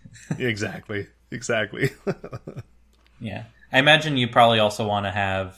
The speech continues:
Speaker 1: like, an A P C power backup, uh, kind of thing for the printer, uh, because it does last multiple hours, and one power blip could cause the whole thing to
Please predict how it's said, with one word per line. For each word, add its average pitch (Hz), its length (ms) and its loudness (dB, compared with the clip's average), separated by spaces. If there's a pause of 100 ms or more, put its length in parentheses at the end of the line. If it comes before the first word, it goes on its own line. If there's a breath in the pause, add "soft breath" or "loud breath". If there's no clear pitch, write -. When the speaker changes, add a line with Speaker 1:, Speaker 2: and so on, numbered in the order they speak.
(140)
Speaker 1:
like, 101 220 -4
an 101 120 -10
A 104 200 -8
P 101 140 -12
C 95 260 -10
power 95 340 -2
backup, 95 480 -6 (480)
uh, 92 240 -6
kind 98 240 -4
of 95 100 -10
thing 98 280 -6
for 101 340 -6
the 101 120 -6
printer, 120 440 -6 (400 soft breath)
uh, 107 140 -10
because 107 440 0
it 98 120 -8
does 107 260 2
last 98 320 -2
multiple 104 300 -6
hours, 101 360 -4
and 147 280 -4
one 151 240 2
power 143 240 4
blip 101 400 -2
could 98 320 -4
cause 104 240 2
the 95 80 -6
whole 101 160 -4
thing 98 220 -10
to 90 340 -12